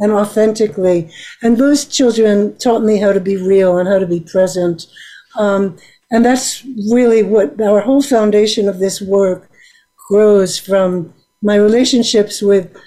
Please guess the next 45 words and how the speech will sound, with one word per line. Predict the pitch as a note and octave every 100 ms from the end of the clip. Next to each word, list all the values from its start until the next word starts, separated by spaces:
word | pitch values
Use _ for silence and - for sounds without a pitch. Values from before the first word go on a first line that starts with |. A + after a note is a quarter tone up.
| _ C#4+
hundreds | D4 C#4 A#3+ A3
of | G#3+
children | - G#3 G3 G3 F#3
who | G3
have | F3+
died, | F3 F#3+ F#3 F3 F3 D#3+ - _ _ _
who, | A3 G#3 G#3+ G#3
um, | F#3+ F#3 F#3
still, | - - B3+
they | A3+ G#3+
still | - C4
visit | A3+ A3+ A3 G#3+
me | G#3 G3+
in | G3
my | F#3
dreams | E3 F#3+ G#3 G3+ F#3+ F#3 - - - _ _ -
forty | A3+ A3
years | G#3+ G3+ F#3
later. | G3 G3+ F#3+ F#3 E3+ - - - _ _
Um, | G3+ F#3+ G3 F#3+ D#3 - _ _ _ _ _ _
so | - G#3+
I |
think | - B3 A#3+
I | G#3+
want, | A#3 B3+
I | B3+
just | C4 C4
want | G#3+
to | G3+
say | G#3+ G3+
that. | F#3+
And | A3 B3
I |
have | B3 D4 D4+ - - _ -
been | A3+
to | G#3+
school, | A3 - A3+ G#3+ G3 F3 - - _ -
but | G#3 - - _ _ _ -
I | A3
didn't | C4+ C#4
learn | A3+ G#3+ G#3
that | G3 F#3
much | F#3+ F3+
in | F#3
school. | - F#3+ F3+ F3+ F3+